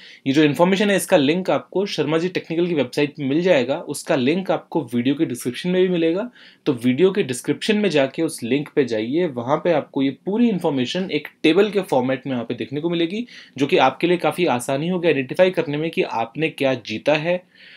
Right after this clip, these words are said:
क्लेम करने के लिए आपके पास में एक हफ्ते का टाइम है। आप टेक्निकल गुरुजी एट द रेट जी मेल डॉट कॉम, जो कि मेरी ईमेल आईडी है, उस पे अपनी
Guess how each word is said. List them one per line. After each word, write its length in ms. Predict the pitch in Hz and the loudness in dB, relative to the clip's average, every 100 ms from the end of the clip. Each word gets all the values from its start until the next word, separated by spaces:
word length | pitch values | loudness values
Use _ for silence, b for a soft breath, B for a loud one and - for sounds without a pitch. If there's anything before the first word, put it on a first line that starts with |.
| B B | B B
क्लेम 300 | - 175 233 | 6 10 10
करने 260 | 240 180 190 | 10 6 0
के 80 | 185 | 0
लिए 120 | 185 | 2
आपके 260 | 175 - 170 | 2 0 -2
पास 260 | 165 156 180 | -2 -2 -4
में 120 | - 143 | -4 2
एक 240 | 185 - | 2 2
हफ्ते 240 | 180 175 | -4 -2
का 80 | 165 | -2
टाइम 340 | 151 120 127 127 | -2 -2 -2 -4
है। 220 | 143 196 b b b b | -6 -8 b b b b
आप 260 | 131 151 - - | 4 4 0 -2
टेक्निकल 560 | 135 - 165 170 220 214 | -2 0 -2 2 2 2
गुरुजी 640 | 143 135 139 127 151 165 - | 0 0 0 -2 -4 -4 0
एट 220 | 123 147 | 2 2
द 120 | 151 180 | 2 2
रेट 320 | 147 139 - | 2 2 -2
जी 220 | 113 113 147 | -8 -2 2
मेल 240 | 175 185 | 2 2
डॉट 180 | 127 120 | 2 -2
कॉम, 320 | - 120 151 | 0 0 -2
जो 120 | 127 | -6
कि 100 | 120 | -2
मेरी 240 | 120 117 143 | 0 2 2
ईमेल 360 | 123 120 160 | 2 0 2
आईडी 220 | 147 127 | 2 0
है, 240 | 117 117 165 B B B | -2 -4 -8 B B B
उस 160 | 147 - | -6 -2
पे 240 | 190 196 - | 0 -2 -2
अपनी 480 | 123 - 165 202 | -4 -4 -2 -2